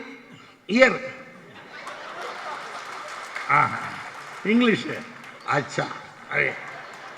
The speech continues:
I am good, good. What is a bad, bad? Believe me, believe me.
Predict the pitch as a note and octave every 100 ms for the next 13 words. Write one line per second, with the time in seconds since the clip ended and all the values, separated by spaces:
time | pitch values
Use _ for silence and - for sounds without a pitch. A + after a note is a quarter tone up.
0 | - - - - - - - - - -
1 | - - - - B2+ D#3+ E3+ D#3+ C#3+ G3+
2 | E3 C3 F#3 D#3+ D#3+ - - - - -
3 | - - - - - - - - - -
4 | - - - - - - - - - -
5 | - - - - - - - - - -
6 | - - F3 A3+ G3+ F#3+ F3 D#3 G3 G#3
7 | F#3 F3+ F#3+ E3 A#2 - - - - -
8 | - - - - - - - - - -
9 | - - D3 G#3 A3+ A3 A3 F3+ G3 G#3+
10 | G3 F3